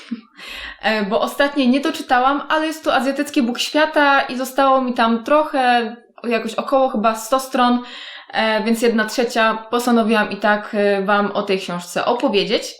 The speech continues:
Więc nie przedłużając, bo trochę tego jest, zaczynajmy i zaczniemy właśnie od azjatyckich Bóg Świata.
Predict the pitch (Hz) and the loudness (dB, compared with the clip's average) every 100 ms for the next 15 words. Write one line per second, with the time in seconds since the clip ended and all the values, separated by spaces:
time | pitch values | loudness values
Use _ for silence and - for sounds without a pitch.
0 | _ - - - - 247 247 247 254 262 | _ -18 -18 -14 0 2 2 0 0 0
1 | 285 240 247 247 247 226 214 233 240 240 | 0 0 2 2 2 0 -2 -2 -2 -2
2 | 214 208 208 196 196 - 185 226 320 269 | -2 2 2 2 -2 -12 -2 -2 0 0
3 | 226 220 233 233 214 226 226 233 226 196 | 0 0 0 -2 -2 -2 0 2 2 2
4 | 208 - 214 180 196 202 196 - 220 285 | -2 -2 -4 0 2 2 2 0 -2 -2
5 | 294 - 285 240 254 240 - 196 190 302 | -6 -2 -2 0 -4 -10 -2 -2 0 -2